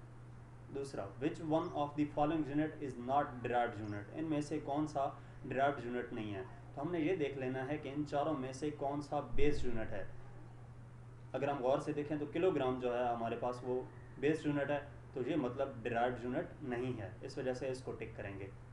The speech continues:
Third, amount of substance in terms of numbers is measured in। Amount of substance को हम किस में मेजर करते हैं? तो amount of substance में हमने बेस, अ, यूनिट्स में पढ़ा था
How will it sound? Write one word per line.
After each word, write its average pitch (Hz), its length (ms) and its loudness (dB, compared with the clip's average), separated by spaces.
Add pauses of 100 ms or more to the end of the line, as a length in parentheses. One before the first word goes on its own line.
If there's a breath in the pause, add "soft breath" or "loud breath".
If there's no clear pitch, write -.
(680)
Third, 139 160 4 (480)
amount 165 300 2
of 151 120 2 (140)
substance - 600 -4
in 156 260 0
terms 175 260 4
of 131 140 2 (240)
numbers 143 680 0
is 120 80 -6 (160)
measured 147 340 4
in। 104 120 -2 (580)
Amount - 280 12
of - 120 6 (120)
substance 202 440 -2
को - 300 -4 (240)
हम 147 340 -2 (920)
किस 185 200 -2
में 196 120 2
मेजर 170 260 2
करते 165 240 0
हैं? 170 460 -2
तो 143 60 -2
amount 156 380 0
of - 100 -6
substance 165 420 -4
में 151 60 0
हमने 147 260 0
बेस, 139 360 0 (280)
अ, - 60 -8
यूनिट्स 139 500 -2
में 135 140 -2
पढ़ा 156 200 6
था 135 320 -2